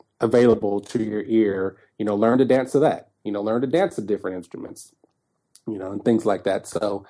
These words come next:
I think for me, it'd be basically two things. One, keep it simple early on, just learn your basics, you know, hardcore, big time.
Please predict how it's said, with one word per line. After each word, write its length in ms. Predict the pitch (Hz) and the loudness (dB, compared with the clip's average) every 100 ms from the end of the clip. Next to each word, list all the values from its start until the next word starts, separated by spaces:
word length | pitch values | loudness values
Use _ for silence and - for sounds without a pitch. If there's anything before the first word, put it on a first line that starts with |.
| _ - - | _ -20 -6
I 40 | - | 2
think 200 | 160 151 | 4 8
for 80 | 131 | 8
me, 140 | 139 | 8
it'd 120 | 135 | 6
be 160 | 117 107 | 4 0
basically 440 | 104 110 107 110 | 0 -2 -2 -8
two 220 | 101 120 113 | -4 -2 -2
things. 400 | 113 107 104 - _ - | -2 -2 -4 -8 _ -2
One, 440 | 113 113 110 110 | 2 2 2 -2
keep 220 | - 131 | 2 2
it 80 | 123 | 2
simple 560 | - 120 120 117 117 - - | 2 2 4 4 2 -4 -4
early 280 | 110 110 110 | 0 2 2
on, 440 | 110 110 110 110 113 | 2 2 0 -2 -4
just 220 | 104 - | -6 2
learn 180 | 110 110 | 2 4
your 80 | |
basics, 720 | 110 110 110 - 110 - - _ - | 4 4 2 0 -4 -6 -20 _ -8
you 80 | |
know, 160 | 107 104 | -4 -2
hardcore, 600 | 110 110 110 117 110 107 | 2 2 2 4 6 6
big 220 | 113 107 | 2 0
time. 420 | - 110 110 110 | -2 -2 0 -2